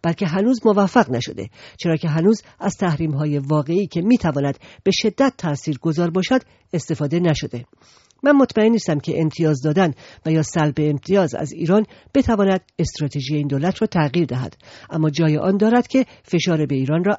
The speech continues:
افزایش داد، دست کم فشاری که بتواند فرایند غنیسازی اورانیوم ایران را کاهش دهد. من فکر نمی‌کنم اگر ایران تحت فشار قرار گیرد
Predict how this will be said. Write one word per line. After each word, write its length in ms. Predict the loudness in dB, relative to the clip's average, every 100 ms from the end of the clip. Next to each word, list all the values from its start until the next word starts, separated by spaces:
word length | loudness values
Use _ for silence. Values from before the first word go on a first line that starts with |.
| -2
افزایش 460 | -4 0 0 0 -4
داد، 180 | -10 -12 _ -8
دست 200 | -6 -4
کم 220 | -4 -4
فشاری 340 | -4 -4 -4
که 100 | -4
بتواند 540 | -4 -2 0 4 4 2 -8 -20
فرایند 580 | -4 0 2 0 -2 -4 -2
غنیسازی 540 | -2 -2 -4 -2 0
اورانیوم 420 | 2 2 2 2
ایران 340 | 2 2 0 0
را 140 | -2 -4 _ -2
کاهش 380 | 0 0 -2 -4
دهد. 280 | -8 -10 -16 _ -20 -14 -2
من 140 | -2
فکر 260 | 0 0 2
نمی‌کنم 400 | 2 2 -2 -2
اگر 240 | -4 -4
ایران 340 | -4 -2 0 0
تحت 280 | -2 -2 -4
فشار 340 | -4 -2 -4
قرار 300 | -2 -2 -2
گیرد 340 | 0 0 0